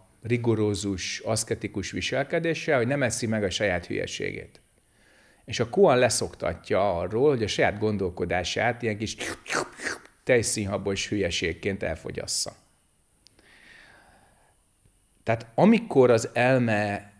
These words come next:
le tudja hántani a tudatról a saját működését, az a megszabadulás nagy része. Szerencsére nem a középkorban élünk. Tehát tudunk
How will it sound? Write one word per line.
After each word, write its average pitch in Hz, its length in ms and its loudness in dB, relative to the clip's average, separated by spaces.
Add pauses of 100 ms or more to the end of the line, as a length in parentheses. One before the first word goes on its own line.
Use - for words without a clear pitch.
(160)
le 143 260 2
tudja 113 340 2
hántani 117 520 2
a 104 140 -4
tudatról 107 600 2
a 95 80 0
saját 104 520 0
működését, 113 760 0
az 113 100 -2
a 110 60 2
megszabadulás 110 960 0
nagy 123 320 -2
része. - 500 0 (1700)
Szerencsére 147 440 6
nem 151 80 2
a 110 100 0
középkorban 101 800 2
élünk. 85 480 -4 (1700)
Tehát - 300 0
tudunk 151 600 2